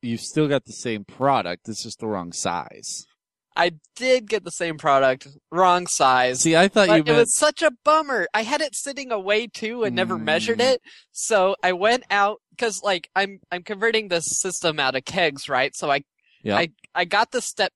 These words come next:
Speaker 2: bit out. I drilled a hole, got the Sawzall out, took five blades to cut the top off of this keg, 'cause it's stainless steel, you know?
Speaker 1: Yep.
Speaker 2: And I was so happy to get it done. I was like, "I'm gonna go check out how this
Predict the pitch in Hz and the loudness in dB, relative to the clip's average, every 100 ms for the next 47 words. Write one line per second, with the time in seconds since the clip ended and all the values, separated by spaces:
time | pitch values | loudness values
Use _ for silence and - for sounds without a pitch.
0 | - 165 147 131 135 - 151 202 240 233 | -6 -2 0 0 -2 -6 -12 -4 -4 -2
1 | 214 170 156 156 165 _ 226 262 240 - | -4 -4 -2 -2 -6 _ -2 0 2 4
2 | 208 208 180 160 156 139 135 143 151 - | 4 4 2 4 4 4 4 4 2 -4
3 | _ _ - - _ _ - - 165 180 | _ _ -6 -6 _ _ -8 -2 0 0
4 | 165 170 151 131 131 - 156 196 185 170 | -4 0 0 0 -6 -10 -6 -2 -2 0
5 | 135 131 - 175 170 156 143 139 131 135 | -2 -4 -6 -4 0 -2 -4 -10 -10 -10
6 | - 190 143 131 139 _ _ 233 220 - | -2 0 2 0 -4 _ _ -6 -4 -4
7 | 214 190 147 143 214 196 139 127 123 127 | 0 0 0 -6 -4 0 0 0 0 -2
8 | 185 123 110 113 175 160 143 - - 247 | -2 -2 0 2 2 2 0 -2 0 2
9 | 240 233 202 185 165 160 160 156 143 139 | 2 0 0 -4 -8 -4 -4 0 0 0
10 | 135 135 135 - - 247 190 156 160 165 | -2 0 -2 0 0 0 -2 -6 -2 -2
11 | 165 165 208 147 196 208 220 202 202 208 | -2 -2 -4 -2 0 0 0 -2 -2 -2
12 | 226 - | -6 -6